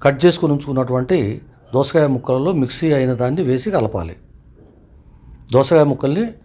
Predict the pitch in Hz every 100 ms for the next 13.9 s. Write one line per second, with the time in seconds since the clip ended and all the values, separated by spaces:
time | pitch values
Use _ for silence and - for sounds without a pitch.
0 | _ _ _ - 135 170 135 123 110 95
1 | 92 101 117 120 202 180 143 - 156 143
2 | 127 104 90 87 - - _ 123 131 135
3 | 160 160 180 226 - - - - _ -
4 | - - - - - 113 110 95 87 92
5 | - - - - - - 175 190 233 233
6 | 220 180 185 135 87 - - - - 123
7 | 139 180 160 180 185 233 196 208 247 202
8 | 117 - 98 90 87 - _ _ - _
9 | _ _ - _ - - _ - - -
10 | - - 605 587 587 587 587 - _ _
11 | _ _ _ _ _ _ _ - _ _
12 | _ - - - - - 127 156 208 151
13 | 127 151 127 117 127 135 117 110